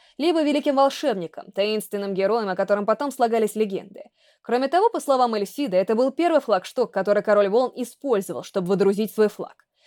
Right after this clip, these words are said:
Естественно, Теодор хотел заполучить такой предмет, однако прежде решил спросить:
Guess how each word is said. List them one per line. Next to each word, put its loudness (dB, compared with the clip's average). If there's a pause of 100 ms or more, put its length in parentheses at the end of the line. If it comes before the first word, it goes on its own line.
(200)
Естественно, 0
Теодор 4
хотел 0
заполучить -2
такой -2
предмет, -4 (280)
однако 0
прежде 0
решил 0
спросить: -6